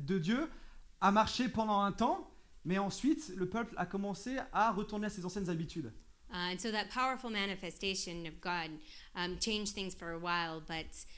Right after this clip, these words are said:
Speaker 2: in time, the people went back to their old ways.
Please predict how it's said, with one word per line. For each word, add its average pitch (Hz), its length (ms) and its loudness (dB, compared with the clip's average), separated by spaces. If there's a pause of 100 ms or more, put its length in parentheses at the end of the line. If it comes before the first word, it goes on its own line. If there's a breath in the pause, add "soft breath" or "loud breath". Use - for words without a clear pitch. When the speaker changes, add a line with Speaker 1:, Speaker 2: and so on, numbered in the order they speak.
(180 loud breath)
Speaker 2:
in 202 220 2
time, 185 520 0
the 165 100 -6
people 180 400 -6
went 160 200 -4
back 156 260 -4
to - 100 -8
their 160 160 -6
old 165 220 -10
ways. 160 460 -6